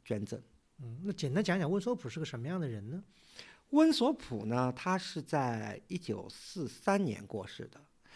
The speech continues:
Speaker 1: 然后他呢是留了个遗嘱，他要把自己的，呃，所有的藏品全部捐赠给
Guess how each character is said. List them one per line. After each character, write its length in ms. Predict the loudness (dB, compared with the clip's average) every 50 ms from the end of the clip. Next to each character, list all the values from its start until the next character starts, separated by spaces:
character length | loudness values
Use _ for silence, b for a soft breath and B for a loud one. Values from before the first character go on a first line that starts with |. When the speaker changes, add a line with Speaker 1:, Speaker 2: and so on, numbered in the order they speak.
| B B B B B _ -4
Speaker 1:
然 160 | 0 0 2
后 100 | 4 2
他 300 | 0 0 0 2 2 4
呢 200 | 6 6 6 6
是 600 | 4 2 2 2 2 4 2 0 -2 -8 -14 -14 -8
留 200 | -4 -2 0 0
了 80 | 2
个 100 | 2 2
遗 240 | 0 0 -2 -4 -4
嘱， 240 | -4 -4 -6 -8 -6
他 140 | -2 0 0
要 60 | 2
把 160 | 2 -2 -8 -8 -12 -8
自 200 | -4 -2 -2 -2
己 220 | -4 -8 -14 -12
的， 320 | -10 -10 -8 -8 -8 -10 -12 b b b b b b b b -12 -8
呃， 280 | -8 -6 -6 -6 -8
所 220 | -6 0 2 4 4
有 80 | 2
的 100 | 2 0
藏 320 | -6 -10 -10 -8 -8 -8 -8
品 180 | -8 -10 -14 -16 -16 -20 -20 _
全 300 | -10 -8 -6 -6 -6 -6
部 180 | -4 -4 -4
捐 260 | -2 0 0 0 0 0
赠 220 | -2 -2 -2 -2
给 340 | -6 -8 -12 -12 -14 -18